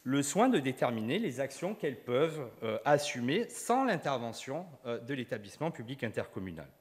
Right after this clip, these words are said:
Dans cette orientation, les communes peuvent gérer des actions de proximité en fonction de leurs besoins. L'E P C I agit alors sur une vision planificatrice.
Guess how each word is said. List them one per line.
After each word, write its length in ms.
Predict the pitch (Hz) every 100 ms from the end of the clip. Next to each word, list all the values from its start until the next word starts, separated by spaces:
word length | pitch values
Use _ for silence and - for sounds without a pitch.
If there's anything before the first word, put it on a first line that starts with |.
| _ - - 113
Dans 120 | 135
cette 300 | - 170 175
orientation, 640 | 143 131 120 113 - 190
les 140 | 247 170
communes 340 | - 131 185
peuvent 220 | 185 131 - 123
gérer 360 | 104 127 131
des 160 | 120 98
actions 240 | 95 143
de 60 | 127
proximité 680 | 123 - 95 90 - 196 - - - -
en 160 | 190
fonction 420 | - 120 - 151
de 80 | 160
leurs 180 | 123 107
besoins. 320 | 107 87 85 - - - - - - - - -
L'E 100 | 117
P 160 | 131 123
C 160 | - 120
I 240 | 190 254
agit 260 | 143 139 131
alors 540 | 139 147 147 - -
sur 240 | - - 110
une 120 | 120
vision 320 | 135 135 147
planificatrice. 1040 | 113 143 143 123 117 113 - 87 - -